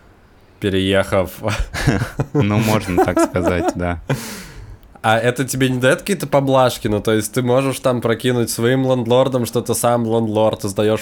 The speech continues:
Speaker 1: в Москве квартиру, и,
Speaker 2: Не,
Speaker 1: может быть,
Speaker 2: слушай,
Speaker 1: из-за этого
Speaker 2: я
Speaker 1: это
Speaker 2: как
Speaker 1: не
Speaker 2: уже
Speaker 1: примут тебя в свою касту.
Speaker 2: я как уже рассказывал, тут работает всё по-другому. Ну, я контактирую только с агентством. Ну, у
Speaker 1: Мгм.
Speaker 2: меня, кстати, достаточно неплохое агентство, которое практически на все мои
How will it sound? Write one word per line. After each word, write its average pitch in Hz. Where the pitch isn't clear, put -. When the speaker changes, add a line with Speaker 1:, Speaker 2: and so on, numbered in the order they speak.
Speaker 1:
в -
Москве 107
квартиру, 107
и, 104
Speaker 2:
Не, 110
Speaker 1:
может 110
быть, 123
Speaker 2:
слушай, 113
Speaker 1:
из-за 101
этого 113
Speaker 2:
я 110
Speaker 1:
это 113
Speaker 2:
как 123
Speaker 1:
не 117
Speaker 2:
уже 123
Speaker 1:
примут 120
тебя 123
в 113
свою 123
касту. 120
Speaker 2:
я 101
как 117
уже 117
рассказывал, 117
тут -
работает 98
всё 92
по-другому. 92
Ну, 92
я 98
контактирую 101
только 95
с -
агентством. 87
Ну, 113
у 113
Speaker 1:
Мгм. 113
Speaker 2:
меня, 117
кстати, 110
достаточно 101
неплохое 95
агентство, 92
которое 92
практически -
на 90
все -
мои 85